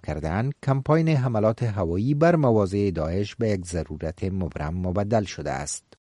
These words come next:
جان کری، وزیر خارجهٔ ایالات متحدهٔ امریکا، نیز روز دوشنبه در شهر دبی گفت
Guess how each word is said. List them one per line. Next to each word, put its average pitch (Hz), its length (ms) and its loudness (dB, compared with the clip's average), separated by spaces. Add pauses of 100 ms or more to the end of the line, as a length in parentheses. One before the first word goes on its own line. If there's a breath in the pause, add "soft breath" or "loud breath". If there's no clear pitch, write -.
(140)
جان 156 420 4
کری، 147 300 6
وزیر 127 360 4
خارجهٔ 110 580 0
ایالات 104 420 2
متحدهٔ 90 640 -2
امریکا، 73 360 -6
نیز 123 420 -2
روز 151 280 2
دوشنبه 110 600 -2
در 127 140 4
شهر 90 360 -4
دبی 69 360 -6
گفت 127 400 0